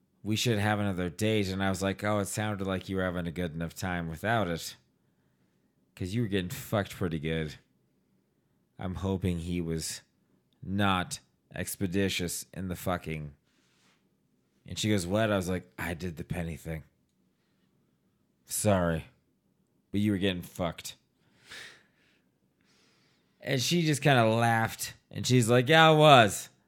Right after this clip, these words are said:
And then she was like, "It was good," and then just moved on from that afterwards. So he lasted a very long time. It was, like, forty-five minutes.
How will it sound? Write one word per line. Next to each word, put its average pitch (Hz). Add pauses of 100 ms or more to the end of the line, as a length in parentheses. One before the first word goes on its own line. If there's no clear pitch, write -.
(340)
And 117
then 104
she -
was 110
like, 117
"It 165
was 175
good," 147
and 120
then 110
just 101
moved 120
on 101 (280)
from 110
that 95 (220)
afterwards. 92 (1800)
So 131 (120)
he 180
lasted 113
a 101
very 110
long 95
time. 95
It 92
was, 104
like, 110
forty-five 107
minutes. 87